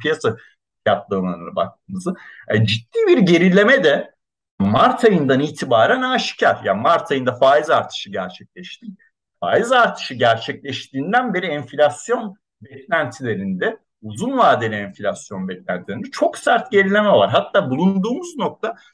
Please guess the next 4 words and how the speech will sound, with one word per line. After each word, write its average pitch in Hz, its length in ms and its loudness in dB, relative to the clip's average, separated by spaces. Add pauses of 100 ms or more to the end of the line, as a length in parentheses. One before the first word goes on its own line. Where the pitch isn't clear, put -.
(300)
Fed, - 360 -2 (100)
Fed'in 170 280 -4
sıkılaşma 170 800 -4 (100)
pivotunun 175 640 -4